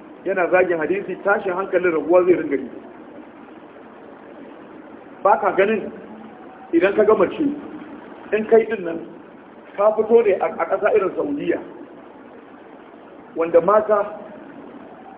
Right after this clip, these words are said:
suna shiga ne na musulunci. An gane wannan hari. Sai ɗan Saudiya sai ya zo Najeriya, ya zo kasu, ko ya zo A B U zai yi karatu. Kawai sai ya ga mata da manya-manyan cinyoyi a waje.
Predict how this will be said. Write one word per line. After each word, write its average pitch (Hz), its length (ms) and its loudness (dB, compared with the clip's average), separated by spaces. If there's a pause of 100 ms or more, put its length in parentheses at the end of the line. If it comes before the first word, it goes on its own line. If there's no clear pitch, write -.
(460)
suna 196 240 0
shiga 175 300 0
ne 185 100 0
na 156 100 -4
musulunci. 165 520 -4 (1700)
An 170 100 -4
gane 185 160 -2
wannan 165 220 -4
hari. 127 140 -6 (1040)
Sai 440 140 8
ɗan 233 220 0
Saudiya 180 420 6
sai 185 80 10
ya 190 100 8
zo 202 100 6
Najeriya, 175 500 6 (220)
ya 180 100 2
zo 196 100 4
kasu, 196 360 -2 (1040)
ko 403 100 6
ya 415 100 8
zo 415 100 8
A - 140 8 (100)
B 196 160 -6
U 165 40 -4
zai 180 120 4
yi 170 60 0
karatu. 135 440 -6 (1080)
Kawai 233 200 2
sai 208 80 2
ya 208 80 4
ga 202 100 0
mata 208 300 2
da 196 100 0
manya-manyan 202 500 -2
cinyoyi 190 360 4
a 170 80 2
waje. 143 280 -4